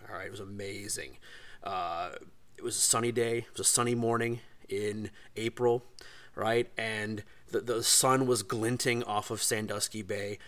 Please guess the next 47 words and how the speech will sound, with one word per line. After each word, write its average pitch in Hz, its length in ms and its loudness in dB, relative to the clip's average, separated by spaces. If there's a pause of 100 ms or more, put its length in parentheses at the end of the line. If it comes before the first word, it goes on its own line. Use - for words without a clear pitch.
(120)
Across 123 420 4
the 127 80 0
way, 120 120 6
you 117 100 0
could 120 140 -2
see 127 80 4
the 117 160 -2
islands, 123 600 2 (420)
all 98 80 0
right? 113 240 0
Uh, 92 240 -8
South 117 360 4
Bass, 107 340 2
Middle 123 200 6
Bass, 98 340 0
Kelly's 127 440 2
Island. 107 360 2 (240)
You 156 80 -8
could - 140 2
see 151 160 4
Cedar 156 300 6
Point 139 500 4 (560)
across 117 400 2
the 131 80 -2
bay. 104 300 0 (280)
You 123 80 -12
could 117 100 -4
see 139 140 4
all 131 80 10
the 127 100 8
roller 123 200 12
coasters, 107 420 0
like, 98 120 -6
way 113 280 4
out 107 160 2
in 104 60 -8
the 104 60 -4
distance. 104 360 -2
You - 60 -8
could 101 140 -6
see 123 180 0
that. 98 240 -6 (240)
There 107 100 0
were 95 60 -2
boats 110 380 2
out 107 260 -2
there. 104 280 -2